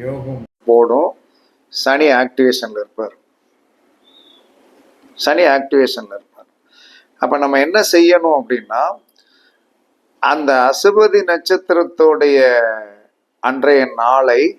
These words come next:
கெடுக்கக்கூடியவர் சந்திரன் தான். அப்ப சந்திரன் என்று சொல்லி வரும்போது, அந்த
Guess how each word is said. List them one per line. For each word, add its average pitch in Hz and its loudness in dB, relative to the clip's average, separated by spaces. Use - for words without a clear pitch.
கெடுக்கக்கூடியவர் 165 2
சந்திரன் 120 -10
தான். 113 -16
அப்ப 139 -2
சந்திரன் 208 -2
என்று 165 -4
சொல்லி 143 2
வரும்போது, 107 -6
அந்த 170 2